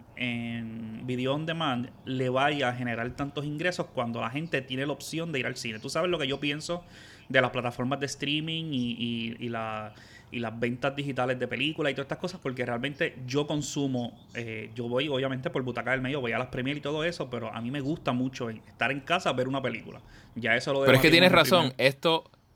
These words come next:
Speaker 2: esto de trolls es como los memes que dicen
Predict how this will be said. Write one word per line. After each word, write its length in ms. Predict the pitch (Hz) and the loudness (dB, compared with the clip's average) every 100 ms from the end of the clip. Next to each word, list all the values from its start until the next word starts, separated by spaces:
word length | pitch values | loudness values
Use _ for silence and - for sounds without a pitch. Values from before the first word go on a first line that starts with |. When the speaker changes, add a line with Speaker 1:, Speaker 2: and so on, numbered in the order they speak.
| _ | _
Speaker 2:
esto 300 | 127 131 165 | 0 2 4
de 120 | 180 175 | 4 6
trolls 420 | 190 147 127 - | 8 8 6 2
es 120 | 117 | 2
como 220 | - 135 143 | 4 6 6
los 100 | 143 | 6
memes 240 | 139 139 | 4 6
que 120 | 147 | 8
dicen 520 | 135 139 135 104 101 | 8 8 4 2 2